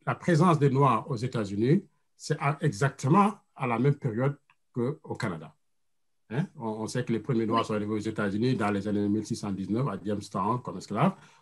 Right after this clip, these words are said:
Speaker 1: Au Canada, ils sont arrivés un peu plus tôt avec, euh, avec Samuel de Champlain, et puis l'esclavage a e-, existé.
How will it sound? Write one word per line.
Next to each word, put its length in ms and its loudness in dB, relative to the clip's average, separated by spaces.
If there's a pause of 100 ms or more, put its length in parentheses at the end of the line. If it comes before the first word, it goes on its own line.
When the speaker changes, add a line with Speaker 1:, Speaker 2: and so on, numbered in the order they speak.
(100)
Speaker 1:
Au 100 -2
Canada, 360 8
ils 60 6
sont 140 8
arrivés 560 8 (240)
un 120 8
peu 140 8
plus 200 10
tôt 300 10 (140)
avec, 380 6
euh, 300 6
avec 180 -2
Samuel 240 2
de 80 2
Champlain, 600 6
et 60 2
puis 240 4
l'esclavage 480 4
a 40 -4
e-, 180 -6
existé. 480 -6